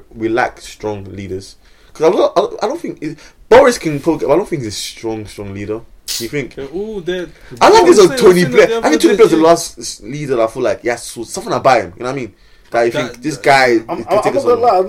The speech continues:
Speaker 3: know why. Like, no one ever agrees with me, but I, I kinda F with David Cameron. I don't know.
Speaker 1: Uh, oh, sorry. David, I, I like
Speaker 2: I
Speaker 1: David
Speaker 2: think
Speaker 1: Cameron as
Speaker 2: until
Speaker 1: well.
Speaker 2: he, until he's last minute.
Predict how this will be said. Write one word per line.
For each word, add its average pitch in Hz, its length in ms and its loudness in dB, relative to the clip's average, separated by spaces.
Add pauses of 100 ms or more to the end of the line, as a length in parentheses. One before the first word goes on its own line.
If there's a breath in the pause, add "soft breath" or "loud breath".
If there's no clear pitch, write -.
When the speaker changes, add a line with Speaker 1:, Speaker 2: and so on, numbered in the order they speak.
(120)
Speaker 3:
know 190 80 0
why. 165 220 2
Like, 131 500 -8
no 160 80 -4
one 170 260 -4
ever 139 160 -6
agrees 123 180 -8
with 113 100 -14
me, 113 80 -8
but 113 80 -12 (260)
I, - 40 -18
I - 60 -20
kinda 147 300 -6
F 127 160 -14
with 107 180 -14
David 113 240 -10
Cameron. 113 380 -12
I 104 40 -20
don't 127 140 -14
know. 110 160 -12 (360 soft breath)
Speaker 1:
Uh, 175 260 6
oh, 190 180 6
sorry. 160 280 2 (160)
David, 170 280 6
I, 226 80 6
I - 20 6
like 320 120 4
Speaker 2:
I 302 80 6
Speaker 1:
David 226 120 4
Speaker 2:
think 185 140 0
Speaker 1:
Cameron 165 180 0
as 143 60 -4
Speaker 2:
until 143 80 -2
Speaker 1:
well. 117 100 -10
Speaker 2:
he, 101 120 -18
until 110 320 -18 (440)
he's 107 200 -20
last 110 240 -20
minute. 107 280 -20